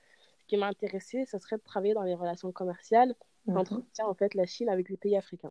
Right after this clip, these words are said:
Speaker 2: Ah, super intéressant.
Speaker 1: Voilà.
Speaker 2: Ouais.
Speaker 1: Parce que c'est un, on va dire, c'est un, un réseau qui se développe de plus en plus. Et je me
Speaker 2: Mm.
Speaker 1: suis dit, bon, le commerce international avec l'Amérique, euh,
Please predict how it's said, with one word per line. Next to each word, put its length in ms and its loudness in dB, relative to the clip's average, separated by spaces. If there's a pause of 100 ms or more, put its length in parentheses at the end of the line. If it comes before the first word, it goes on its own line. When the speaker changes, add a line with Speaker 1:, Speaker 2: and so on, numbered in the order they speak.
(160)
Speaker 2:
Ah, 380 6
super 520 2
intéressant. 440 0
Speaker 1:
Voilà. 200 0 (440)
Speaker 2:
Ouais. 100 2
Speaker 1:
Parce 160 6
que 100 2
c'est 160 2
un, 340 2 (480)
on 60 -6
va 80 -2
dire, 160 -8
c'est 140 -4
un, 300 -4
un 140 -2
réseau 320 0
qui 140 -10
se 60 -14
développe 280 -2
de 100 -4
plus 240 -4
en 100 0
plus. 300 -4
Et 40 2
je 40 6
me 100 8
Speaker 2:
Mm. 40 4
Speaker 1:
suis 100 -10 (120)
dit, 40 -6
bon, 140 2
le 60 -2
commerce 280 -2
international 420 -4
avec 120 -2
l'Amérique, 680 2
euh, 160 -6